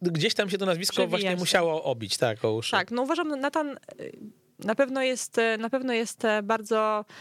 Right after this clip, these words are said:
Speaker 2: e, nie jest taki oczywiście med-, medialny pod kątem tego, że nie ru-, nie rzuca się tam do tych mediów społecznościowych, nie, nie, jakoś nie, nie, nie widnieje tam zbyt mocno. Natomiast, e, natomiast, e,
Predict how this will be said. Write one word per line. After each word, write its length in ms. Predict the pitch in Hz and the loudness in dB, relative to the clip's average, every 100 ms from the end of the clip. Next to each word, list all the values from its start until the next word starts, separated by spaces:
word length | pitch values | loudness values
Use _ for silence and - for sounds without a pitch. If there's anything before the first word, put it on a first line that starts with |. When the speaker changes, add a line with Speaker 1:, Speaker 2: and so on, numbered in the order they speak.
| - - - | -20 -4 0
Speaker 2:
e, 800 | 185 190 190 190 185 180 180 - - - | 2 2 0 0 -2 -2 -4 -6 -12 -6
nie 220 | 226 339 | 0 0
jest 140 | 330 | 2
taki 240 | - 226 220 | 0 0 0
oczywiście 360 | 226 220 - | 0 -2 0
med-, 260 | 214 190 - | 0 -2 -2
medialny 500 | 208 190 220 254 220 | -2 2 2 2 -2
pod 180 | 190 - | -4 -2
kątem 260 | 202 202 | -2 -2
tego, 160 | 202 208 | -4 -2
że 80 | 208 | 0
nie 160 | 208 | 0
ru-, 120 | 240 233 | 0 -2
nie 120 | 220 | -2
rzuca 220 | 240 226 | -2 -2
się 100 | 202 | -2
tam 200 | 190 185 | -2 -2
do 80 | 180 | -2
tych 180 | 175 208 | -4 0
mediów 220 | 202 190 | 0 -2
społecznościowych, 760 | - 190 - 190 - 202 190 190 | -2 -2 0 -2 0 0 -2 -2
nie, 120 | 190 | -2
nie, 180 | 202 202 | 0 0
jakoś 300 | 185 208 190 | 0 -2 -2
nie, 140 | 202 | -4
nie, 200 | - 202 | -2 -2
nie 140 | 185 214 | -2 -2
widnieje 320 | 202 269 226 | 2 2 2
tam 200 | 190 185 | 0 -4
zbyt 300 | 185 185 180 | -4 -4 0
mocno. 400 | 202 180 233 262 - - - | 0 0 0 -2 -4 -18 -8
Natomiast, 560 | 220 277 277 262 - - | -2 -2 0 -4 -4 -2
e, 220 | 233 226 | 0 0
natomiast, 560 | 220 226 247 240 233 - | -2 -6 -4 -4 -4 -4
e, 160 | 208 | -2